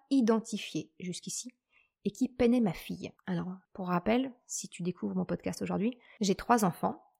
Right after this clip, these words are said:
Chocapic, qui a huit ans au moment où j'enregistre, ma fille Choupinette, qui a six ans, et mon petit dernier, Krapopoulos, qui lui vient d'avoir trois ans.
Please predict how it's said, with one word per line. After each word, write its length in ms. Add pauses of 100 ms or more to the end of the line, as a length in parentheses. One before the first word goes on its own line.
(100)
Chocapic, 640 (180)
qui 180
a 60
huit 240
ans 140 (100)
au 60
moment 220
où 80
j'enregistre, 540 (600)
ma 140
fille 300
Choupinette, 680 (240)
qui 180
a 40
six 260
ans, 180 (420)
et 300
mon 120
petit 160
dernier, 640
Krapopoulos, 720 (160)
qui 140
lui 220
vient 140
d'avoir 260
trois 280
ans. 80